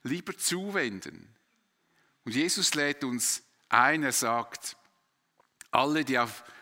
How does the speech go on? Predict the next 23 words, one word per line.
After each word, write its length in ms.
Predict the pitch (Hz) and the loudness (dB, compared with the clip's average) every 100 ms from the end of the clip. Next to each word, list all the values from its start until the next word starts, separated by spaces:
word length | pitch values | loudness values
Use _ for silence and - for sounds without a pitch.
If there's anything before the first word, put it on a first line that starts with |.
| - | -2
mein 240 | 117 123 | 0 0
Wort 260 | 120 117 - | 0 -4 -2
hören 240 | 123 143 | -2 -2
und 240 | 143 120 123 | -2 -4 -2
dem 200 | 113 107 | -2 0
glauben, 600 | 101 113 139 143 135 123 _ _ - | 2 4 2 -4 -6 -10 _ _ -6
der 100 | 113 | -4
mich 160 | 117 | -4
gesandt 520 | - 107 101 113 131 120 | -4 -2 -2 -2 -4 -4
hat, 340 | 107 - - _ _ _ _ - | -4 -8 -20 _ _ _ _ -6
haben 500 | 120 117 151 147 143 | 2 2 2 -2 -4
das 300 | 110 - - | -2 -4 -2
ewige 400 | 110 131 123 107 | -2 -2 -4 -2
Leben.“ 500 | 95 95 110 98 - _ _ _ - | -2 -4 -6 -14 -20 _ _ _ -6
Sie 140 | - | -2
kommen 320 | - 196 175 165 | 2 2 2 0
nicht 300 | 214 - 226 | -2 -2 -2
mehr 240 | 220 139 - - - | -2 -2 -4 -14 -6
vor 300 | - 185 185 | 0 2 2
Gottes 460 | 190 185 202 - | -2 -2 -2 -2
Gericht, 680 | 196 196 208 - - - - _ _ _ _ _ _ _ _ 117 | 0 -2 -4 -6 -10 -16 -20 _ _ _ _ _ _ _ _ 0
weil 480 | 147 135 143 214 240 - - | 2 6 4 2 -4 -8 -14
Jesus 1080 | 123 139 156 247 247 285 175 110 - - - | -2 0 2 2 0 0 -2 -2 -2 -2 -6